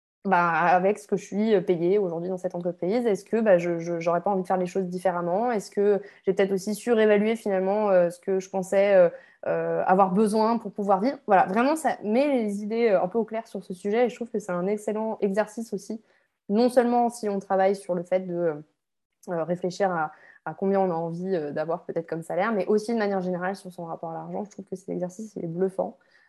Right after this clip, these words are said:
Donc, demandez-vous combien vaut une heure de votre temps.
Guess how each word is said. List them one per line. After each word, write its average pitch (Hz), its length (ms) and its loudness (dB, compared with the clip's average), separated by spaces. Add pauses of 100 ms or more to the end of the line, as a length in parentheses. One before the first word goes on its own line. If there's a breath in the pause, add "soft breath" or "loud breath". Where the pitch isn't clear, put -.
(120)
Donc, 175 200 -4
demandez-vous 214 640 0 (440)
combien 220 340 -2
vaut 220 260 -2
une 190 120 -4
heure 202 80 -4
de 196 80 -6
votre 175 300 -4
temps. - 320 -10